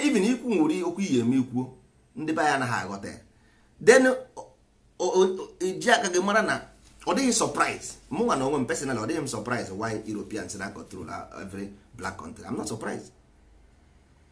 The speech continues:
Ọ dịghị, ọ dịghị m surprise, you gotta go, because of, enwere m so many evidence and so many loopholes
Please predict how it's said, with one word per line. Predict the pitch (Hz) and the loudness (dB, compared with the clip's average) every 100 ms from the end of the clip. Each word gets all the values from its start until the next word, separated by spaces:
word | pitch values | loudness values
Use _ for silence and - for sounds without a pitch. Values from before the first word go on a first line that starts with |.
| _ - - | _ -20 -2
Ọ | 190 | 0
dịghị, | 294 | 0
ọ | - 254 | 4 6
dịghị | 311 | 8
m | 240 | 6
surprise, | - - 139 98 95 | 2 0 0 0 -6
you | 120 | -6
gotta | 151 151 | -2 0
go, | 147 - | 0 -2
because | 127 135 175 180 | -6 -4 -2 -2
of, | 113 | -2
enwere | 196 151 | 0 2
m | 127 120 | 2 2
so | 190 185 | 2 2
many | 180 185 170 | 2 0 0
evidence | 156 127 113 87 95 | -2 0 -2 -4 -6
and | 104 | -6
so | 101 160 | -4 -2
many | 156 160 160 - _ - | -2 -2 -4 -10 _ 0
loopholes | 151 156 120 120 - - | 0 4 4 4 2 -10